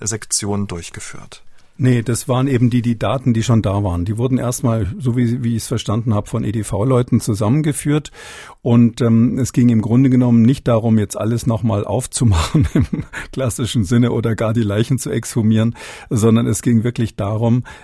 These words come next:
Speaker 2: ähm, die Daten anzupassen an das Schema der Weltgesundheitsorganisation. Die W H O hat ja ein Schema, wie sie, wie sie empfiehlt, wie man, ähm, fe-, äh,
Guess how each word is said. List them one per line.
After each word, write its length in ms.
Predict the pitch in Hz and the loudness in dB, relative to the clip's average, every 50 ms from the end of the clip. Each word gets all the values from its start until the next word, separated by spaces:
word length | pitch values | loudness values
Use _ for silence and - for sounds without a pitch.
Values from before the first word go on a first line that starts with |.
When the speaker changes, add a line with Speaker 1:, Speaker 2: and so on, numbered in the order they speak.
| - _ - | -18 _ -4
Speaker 2:
ähm, 380 | 120 113 117 110 110 110 107 107 | 0 2 4 4 4 2 2 0
die 140 | 113 110 | -2 -2
Daten 680 | 107 - 104 107 117 117 - - 131 117 113 110 110 113 - - | -2 -4 -6 -6 -6 -6 -2 0 2 4 4 4 2 0 -2 -2
anzupassen 840 | 110 123 151 - - 151 143 - - 135 135 139 - - 131 131 | 0 0 0 0 0 -2 -2 0 0 0 0 0 0 -2 -2 -2
an 240 | - - 113 131 135 | -2 0 0 0 2
das 300 | 127 131 127 127 - - | 0 0 -2 -2 -4 -8
Schema 460 | - - - 131 120 135 143 135 135 | -8 -4 -2 0 0 0 0 0 -2
der 200 | 131 131 127 120 | -2 -2 -2 -2
Weltgesundheitsorganisation. 1500 | 117 120 120 - - 117 - 139 123 113 98 - - - 85 87 98 95 87 95 110 92 90 - - - 50 50 - - - - - - - - - - - | -2 -2 -4 -4 -4 0 0 2 2 0 -2 -2 -4 -8 -6 -6 -6 -6 -6 -6 -8 -10 -10 -10 -8 -8 -8 -8 -8 -12 -14 -20 -18 -18 -20 -20 -16 -8 -2
Die 100 | 120 113 | -2 0
W 160 | 113 127 127 | 2 2 2
H 100 | 120 117 - - | 2 2 0 -2
O 240 | 143 139 185 202 151 | -2 0 0 2 2
hat 220 | 135 131 - - | 2 0 -2 -2
ja 260 | 139 139 143 143 - | -4 -2 -2 -4 -4
ein 420 | 302 202 131 120 120 117 110 113 120 | -4 -4 -2 0 0 0 0 -2 -4
Schema, 720 | - - - 120 120 135 151 165 190 196 190 - - - - | -6 -4 -4 -2 -2 0 -2 -2 -2 -2 -2 -2 -4 -6 -6
wie 180 | 147 123 139 151 | -4 -4 -4 -4
sie, 280 | 151 151 147 131 139 160 - - | -2 -4 -4 -4 -4 -6 -6 -4
wie 160 | 127 143 151 | -4 -2 -2
sie 160 | 139 139 - | -2 -4 -4
empfiehlt, 760 | - 127 104 - - - 135 131 151 165 175 180 - - - | -2 -2 -4 -4 -4 -4 -2 0 2 2 0 0 -2 -6 -2
wie 140 | 127 120 135 | 0 0 2
man, 400 | 143 143 139 139 139 139 139 - | 2 2 2 2 2 0 -2 -2
ähm, 540 | 131 123 123 123 123 127 123 120 120 117 113 - - - - - _ - | 0 0 2 2 4 4 4 4 4 4 2 -2 -8 -20 -20 -20 _ -10
fe-, 140 | - - | -2 -2
äh, 480 | 143 - - - - - 131 - - - | -2 -2 -2 -6 -4 -4 -4 -4 -6 -10